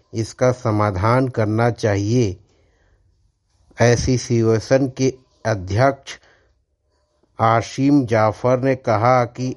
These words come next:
आयकर के ऐसे कोई कानून नहीं होने चाहिए जिससे व्यापार परेशा-, व्यापारी परेशान हो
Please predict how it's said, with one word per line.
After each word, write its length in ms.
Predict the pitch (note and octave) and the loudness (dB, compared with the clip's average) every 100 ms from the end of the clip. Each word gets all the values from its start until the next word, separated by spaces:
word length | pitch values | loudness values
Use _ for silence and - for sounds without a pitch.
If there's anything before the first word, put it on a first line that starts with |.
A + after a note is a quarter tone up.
| - | -6
आयकर 540 | G#2 G#2+ G#2 - C3 | -4 -4 -6 -4 -4
के 360 | A#2+ - B2+ C3+ - | -4 -4 -2 -2 -2
ऐसे 460 | G#2 G#2 - C3 | -2 -2 0 -2
कोई 500 | B2+ - G#2+ A2+ B2 | -2 -4 -2 2 2
कानून 680 | B2+ - A2+ G#2 G2+ G2+ B2 | -2 -6 -2 0 0 0 0
नहीं 480 | C3 G#2+ G#2 G2 A#2+ | 0 0 -2 0 0
होने 420 | G#2+ G#2 G#2 A2+ | 0 0 0 0
चाहिए 520 | A#2 - G2 G2+ A2+ A#2+ | -2 -2 0 0 0 -2
जिससे 540 | F#2+ G2+ - - B2 | -4 -8 -8 -4 -2
व्यापार 560 | G#2 G2+ F#2+ G2 G#2 A2+ | 0 -2 -4 -2 0 0
परेशा-, 600 | - G2 F#2+ - F2 - | -4 -6 -6 -8 -10 -4
व्यापारी 460 | G#2+ - G#2 G#2 | -6 0 0 0
परेशान 600 | B2 G#2+ G2+ - G2 G#2+ | -2 -2 -4 -4 -2 -2
हो 400 | A2 B2 A#2+ F#2 | 0 2 2 -2